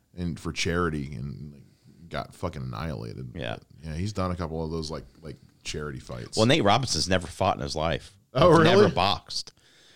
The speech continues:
Speaker 2: And I was like, "Fucking Jesus." Well, you could tell if you watch the
Speaker 1: Yeah, no shit. He fought, uh, he fought, what's his name?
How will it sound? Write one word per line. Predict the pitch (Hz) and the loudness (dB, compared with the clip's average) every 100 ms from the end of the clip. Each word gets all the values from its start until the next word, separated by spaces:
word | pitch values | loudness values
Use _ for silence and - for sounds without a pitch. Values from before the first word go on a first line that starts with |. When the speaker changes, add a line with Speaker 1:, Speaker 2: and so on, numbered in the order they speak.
| _ _ | _ _
Speaker 2:
And | 87 | 0
I | 87 | 2
was | 85 | 0
like, | - | -4
"Fucking | - - - 139 - - - | -12 -10 -2 -2 -2 -10 -12
Jesus." | 76 80 123 110 - - - - _ _ _ _ _ | -8 -2 -2 -2 -4 -6 -6 -10 _ _ _ _ _
Well, | 92 107 | 4 6
you | 107 | 4
could | 143 | 2
tell | 180 185 143 147 | 4 6 6 4
if | - | 0
you | 87 | -2
watch | 90 87 - | 0 0 -4
the | - 71 - _ _ 78 | -4 -6 -8 _ _ -12
Speaker 1:
Yeah, | |
no | 78 | -10
shit. | 76 - 82 78 76 _ _ _ _ _ _ - | -8 -8 -6 -6 -8 _ _ _ _ _ _ -8
He | 101 | -8
fought, | 95 117 107 104 - | -6 -2 0 -2 -2
uh, | 101 95 95 92 92 90 90 90 87 78 - _ _ | -2 0 0 0 0 0 0 0 0 -2 -8 _ _
he | 92 | -10
fought, | 90 - 87 85 82 80 76 67 _ _ _ _ _ _ _ _ _ _ _ _ _ _ _ _ _ _ _ _ _ _ _ _ _ | -10 -2 2 4 4 4 0 -2 _ _ _ _ _ _ _ _ _ _ _ _ _ _ _ _ _ _ _ _ _ _ _ _ _
what's | 69 - | -20 -20
his | - | -14
name? | 58 57 | -12 -10